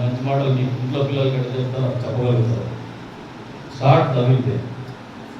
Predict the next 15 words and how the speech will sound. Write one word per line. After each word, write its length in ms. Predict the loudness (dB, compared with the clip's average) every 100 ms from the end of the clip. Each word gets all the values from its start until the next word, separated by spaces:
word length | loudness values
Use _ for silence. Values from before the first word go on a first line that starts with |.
| -16 -16 -16 -16 -14 -4
Teach 260 | 0 0 4
them 120 | 2 4
with 140 | 0 4
so 80 | 6
much 160 | 6 6 4
of 60 | 4 2
love 180 | 2 2
and 120 | 0 0 -6 -10 -12 -4
ownership. 440 | 0 0 0 -4 -8 -10 -14 -16 -16 -16 -10
మా 80 | -6 -4
బిడ్డలు 260 | -4 -4 -4
అనుకోని 320 | -4 -2 0
చెప్పేసి 280 | 2 6 6 6
మొదలు 200 | 6 6
పెడితే 240 | 6 6